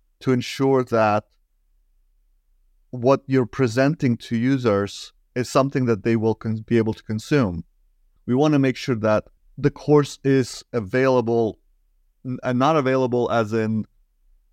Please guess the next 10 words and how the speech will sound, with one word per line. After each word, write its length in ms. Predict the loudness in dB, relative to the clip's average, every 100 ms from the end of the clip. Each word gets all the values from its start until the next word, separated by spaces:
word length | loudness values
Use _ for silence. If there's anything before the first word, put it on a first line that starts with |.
| _
people 240 | -6 -4
can 160 | -6 0
take 240 | 2 2
it, 140 | 0 -2
but 100 | -2
available 460 | 2 2 2 2
as 140 | 0 -2
in, 140 | -6 -4
like, 280 | -6 -4 -2
they're, 180 | 0